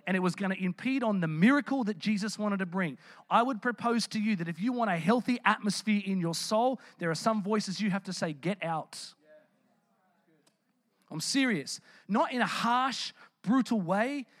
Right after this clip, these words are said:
but just in a way, "I cannot allow your voice anymore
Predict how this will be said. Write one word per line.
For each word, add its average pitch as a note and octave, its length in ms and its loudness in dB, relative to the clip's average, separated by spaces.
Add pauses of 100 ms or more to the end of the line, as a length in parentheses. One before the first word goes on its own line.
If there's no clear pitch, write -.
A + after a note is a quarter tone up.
(160)
but F#3+ 100 -4
just A3+ 200 -4
in A3 80 -2
a G#3 40 0
way, G3 160 0
"I F3+ 200 0
cannot D4 420 4
allow A3 480 4 (160)
your A#3 260 4
voice G#3 460 -2
anymore G#3+ 580 2